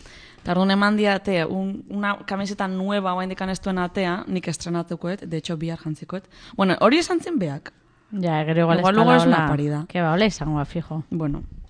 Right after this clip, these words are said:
Speaker 1: pues se supone que tengo la, la lehenengo kamiseta. Y nada. Eh,
Speaker 2: Ta
Speaker 1: jo, es que estoy leyendo el guión, pero no me puedo concentrar.
Speaker 2: A ver,
Speaker 1: Zer
Speaker 2: zer
Speaker 1: ditzen
Speaker 2: gehiago,
Speaker 1: da?
Speaker 2: bueno.
Speaker 1: Sumaeko txosnak.
Speaker 2: Are ontzinala.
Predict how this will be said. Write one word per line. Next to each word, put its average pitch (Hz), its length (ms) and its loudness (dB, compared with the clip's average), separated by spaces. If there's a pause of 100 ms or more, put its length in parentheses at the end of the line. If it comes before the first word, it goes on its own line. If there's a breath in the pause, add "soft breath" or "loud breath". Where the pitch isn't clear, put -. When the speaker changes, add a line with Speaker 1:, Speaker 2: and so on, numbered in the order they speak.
(220)
Speaker 1:
pues 160 160 -6
se 160 60 -6
supone 180 340 -2
que 208 100 -4
tengo 180 580 -2
la, 160 200 -6
la 160 280 -4
lehenengo 165 360 -2
kamiseta. 151 480 -8 (300)
Y 170 160 -2
nada. 160 320 -4 (640 loud breath)
Eh, 160 1040 0 (880)
Speaker 2:
Ta 156 280 0
Speaker 1:
jo, 156 60 2
es 156 80 0
que 160 80 0
estoy 180 200 -2
leyendo 269 300 4
el 277 80 0
guión, 254 220 2
pero 180 180 -2
no 170 100 0
me 214 80 0
puedo 180 160 -4
concentrar. 151 600 -6 (340 loud breath)
Speaker 2:
A 190 120 2
ver, 180 140 2
Speaker 1:
Zer - 0 -
Speaker 2:
zer - 20 -2
Speaker 1:
ditzen 202 260 2
Speaker 2:
gehiago, 160 340 2
Speaker 1:
da? 156 60 -8
Speaker 2:
bueno. 170 480 -2
Speaker 1:
Sumaeko 185 540 0
txosnak. 254 840 0
Speaker 2:
Are 175 240 2
ontzinala. 175 640 0